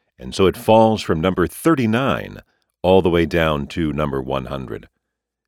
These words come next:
It had peaked a few years ago.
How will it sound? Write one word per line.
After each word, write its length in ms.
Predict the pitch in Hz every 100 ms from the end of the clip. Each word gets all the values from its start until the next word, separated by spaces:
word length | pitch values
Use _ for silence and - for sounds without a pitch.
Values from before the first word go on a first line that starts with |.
| _
It 100 | 104
had 220 | 95 - -
peaked 400 | 151 127 _ _ _ _ _ _ _ -
a 220 | 82 82
few 180 | - 214
years 320 | 101 69 -
ago. 440 | 67 62 64 92